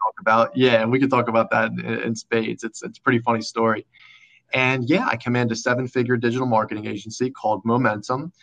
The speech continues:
I founded the Sean Boyle Podcast, which is on Apple, Spotify. And, um, yeah, man, I, I'm an re-, uh, avid real estate investor, too. And, um,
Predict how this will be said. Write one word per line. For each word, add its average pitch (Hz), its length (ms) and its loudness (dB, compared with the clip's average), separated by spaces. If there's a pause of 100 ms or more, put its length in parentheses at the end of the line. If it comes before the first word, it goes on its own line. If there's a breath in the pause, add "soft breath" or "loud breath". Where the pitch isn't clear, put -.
(280 soft breath)
I 107 360 2 (160)
founded 120 720 2
the 113 100 -2
Sean 113 300 0
Boyle 110 240 -4
Podcast, 107 760 0 (600)
which 123 160 0
is - 80 -10
on 107 140 4
Apple, 107 340 -2
Spotify. 107 800 0 (400 soft breath)
And, 104 340 -8
um, 104 400 -2
yeah, 160 200 0
man, 156 220 0
I, 120 220 4
I'm 127 160 -2
an 120 180 -2
re-, 123 180 2
uh, 123 60 0
avid 120 460 2
real 120 200 4
estate 135 240 -2
investor, 123 360 -2
too. 131 360 -2
And, 104 260 -4
um, 104 320 -6